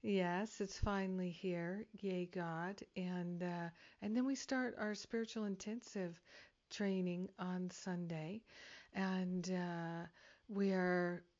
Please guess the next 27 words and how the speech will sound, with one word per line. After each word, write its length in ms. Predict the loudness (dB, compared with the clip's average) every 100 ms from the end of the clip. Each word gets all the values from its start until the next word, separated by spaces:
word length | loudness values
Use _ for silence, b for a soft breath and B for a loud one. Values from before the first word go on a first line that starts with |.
| -6
we've 140 | -4 0
got 220 | 0 -2
Finding 520 | -2 2 2 2 0
Freedom 440 | 0 0 2 0 -2
is 160 | -4
happening 600 | -4 -4 -4 -4 -2 -2
now. 400 | -2 -2 -2 -4 -10 _ B B B B -4
And 640 | 0 2 2 0 0 -2 -4
we're 460 | -2 0 2 0 -4 b b
heading 340 | 0 2 2 -2
towards 580 | -4 0 2 0 -4 -4
the 200 | -2 0
end 140 | 0
of 120 | -2
the 100 | -4
year 500 | -4 -2 -2 -2 -4 -8 B B B B -2
and 580 | 0 0 -2 -4 -6 -10 -16 b b b -4
that 280 | -2 -2 -4
turn 280 | -4 0 0
of 100 | -2
the 80 |
page, 540 | -6 -6 -4 -4 -4 -6
that 200 | -8 -8
turn 240 | -6 -4
of 100 | -2
the 100 | -4
calendar. 680 | -6 -6 -4 -4 -2 -2